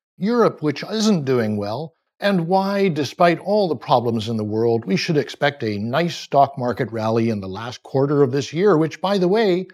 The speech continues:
is just five days away from beginning. So to start with the Treasury market, the ten-year Treasury yield is at an uncomfortably high four point four six percent as of this Monday morning on the twenty-fifth of September here in Singapore.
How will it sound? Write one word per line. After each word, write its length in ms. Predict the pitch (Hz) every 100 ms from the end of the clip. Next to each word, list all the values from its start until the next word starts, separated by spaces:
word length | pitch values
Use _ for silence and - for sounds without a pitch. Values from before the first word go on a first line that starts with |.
| _ _ _
is 140 | 170 135
just 240 | 156 -
five 340 | - 113 120
days 300 | 101 113 113
away 260 | 131 127 131
from 160 | 127 143
beginning. 540 | 131 143 196 196 - _ _ _
So 160 | - 220
to 100 | 208
start 320 | - 240 254
with 160 | 240 190
the 80 |
Treasury 400 | - 139 127 113
market, 460 | 104 92 95 196 190
the 80 | 147
ten-year 420 | - 226 226 185
Treasury 460 | - 151 135 139 107
yield 360 | 120 135 123
is 220 | 117 104
at 80 | 123
an 160 | 117 139 -
uncomfortably 720 | 160 147 226 214 - 117 120
high 440 | 104 127 127 131
four 340 | 123 - 208 214
point 400 | 214 175 123 -
four 380 | - 170 151 110
six 340 | - 196 -
percent 540 | - 95 - 127 170
as 220 | 143 107 120
of 160 | 101
this 260 | 113 98 -
Monday 320 | 113 104 95
morning 360 | 92 101 131 165
on 140 | 104
the 80 | 98
twenty-fifth 560 | - 107 104 110 98
of 80 | 107
September 460 | - 107 117 135 139
here 240 | 117 117
in 100 | 101
Singapore. 640 | - 117 107 98 127 185